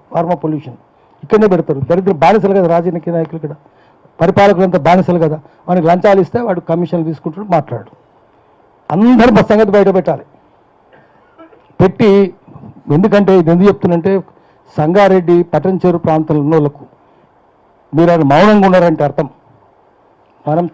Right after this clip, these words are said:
చేతగాని వాళ్ళమని లెక్క. అట్లా ఉండొద్దు, మేధావులు అస్సలే ఉండొద్దు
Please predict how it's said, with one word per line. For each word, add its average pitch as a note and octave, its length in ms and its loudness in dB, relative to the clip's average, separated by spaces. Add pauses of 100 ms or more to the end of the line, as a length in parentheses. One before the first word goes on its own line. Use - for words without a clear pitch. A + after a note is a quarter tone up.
(140)
చేతగాని F#3 340 2
వాళ్ళమని D3+ 280 2
లెక్క. C3+ 220 -10 (1300)
అట్లా D3+ 200 0
ఉండొద్దు, E3 340 2 (960)
మేధావులు F#3 360 4
అస్సలే G3 380 0
ఉండొద్దు F#3+ 300 -2